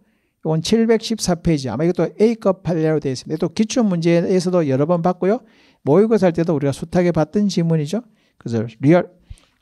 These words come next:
틀렸습니다. 고의 과실 곧바로 불법 행위 구성한다고 단정할 수 없죠? 틀렸어. X. 옳은 것만 고른 것은 기억과 니은. 정답은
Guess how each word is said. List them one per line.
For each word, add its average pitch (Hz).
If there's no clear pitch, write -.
틀렸습니다. 110
고의 202
과실 165
곧바로 170
불법 170
행위 165
구성한다고 147
단정할 160
수 156
없죠? 190
틀렸어. -
X. -
옳은 190
것만 170
고른 143
것은 151
기억과 151
니은. 160
정답은 127